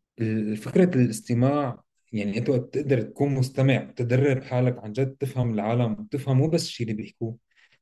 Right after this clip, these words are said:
تف-، يعني تحس فيهم، وهن تحسسهم أنت حاسس فيهم ومهتم. هي أكتر شغلة، أكبر هدية ممكن تعطيها ل-، لأي حدا تاني. وكمان هي شغلة بيقولها إيكهارت تولي، أكبر هدية ممكن تعطيها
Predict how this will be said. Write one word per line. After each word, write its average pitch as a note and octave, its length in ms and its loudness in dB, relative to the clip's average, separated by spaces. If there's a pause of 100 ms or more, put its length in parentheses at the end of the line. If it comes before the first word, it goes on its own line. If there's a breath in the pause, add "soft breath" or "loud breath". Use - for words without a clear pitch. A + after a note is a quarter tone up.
(220)
تف-، - 320 -4
يعني - 120 -2
تحس - 320 2
فيهم، B2 380 2 (300)
وهن F3 460 6
تحسسهم D#3 640 -4
أنت C3 180 2
حاسس C3+ 380 0
فيهم A2 380 -4 (260)
ومهتم. B2 680 4 (280)
هي F#3 420 6
أكتر D3+ 420 0
شغلة، C3+ 500 2
أكبر C3 380 4
هدية C#3 400 2
ممكن B2 320 0
تعطيها G#2+ 280 0
ل-، G#2 380 -6
لأي G#2 300 0
حدا G#2+ 180 -2
تاني. G2+ 260 -4
وكمان B2 340 4
هي B2+ 220 4
شغلة A#2+ 320 0 (120)
بيقولها A2 400 0
إيكهارت G#2+ 360 -6
تولي، G#2 220 -2 (920 soft breath)
أكبر C#3 520 4
هدية B2+ 420 4
ممكن B2+ 320 2
تعطيها G#2+ 600 -2